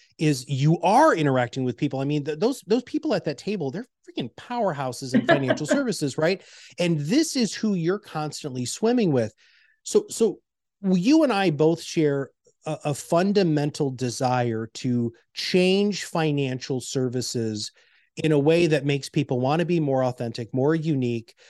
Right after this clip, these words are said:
Speaker 1: uh, more themselves, uh, and obviously offer better products and services to advisors.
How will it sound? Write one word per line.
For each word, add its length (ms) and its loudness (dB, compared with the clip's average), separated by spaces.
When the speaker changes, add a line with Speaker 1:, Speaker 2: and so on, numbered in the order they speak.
Speaker 1:
uh, 140 0
more 360 2
themselves, 880 -2
uh, 140 0
and 240 0
obviously 480 0
offer 420 -2
better 320 0
products 480 -4
and 100 -8
services 460 -6
to 220 0
advisors. 640 -4